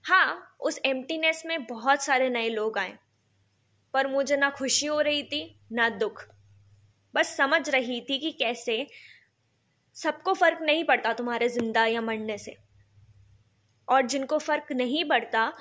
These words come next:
वो तुम्हारा टाइम भी डिजर्व नहीं करते, पर जो करते हैं,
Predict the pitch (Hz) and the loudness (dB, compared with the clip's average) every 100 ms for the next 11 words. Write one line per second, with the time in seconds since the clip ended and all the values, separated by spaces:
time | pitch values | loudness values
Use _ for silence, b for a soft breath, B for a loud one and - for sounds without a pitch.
0 | B B 277 294 294 254 285 - 262 247 | B B 0 2 0 2 2 2 2 2
1 | 247 311 247 247 247 247 254 233 214 277 | 0 0 0 2 2 0 -4 -6 -6 -4
2 | 247 185 - 190 - _ _ _ _ _ | -4 -6 -6 -8 -8 _ _ _ _ _
3 | _ - 254 226 262 - 240 233 - 370 | _ 0 0 2 0 2 -2 0 -2 0
4 | 254 247 | 0 -4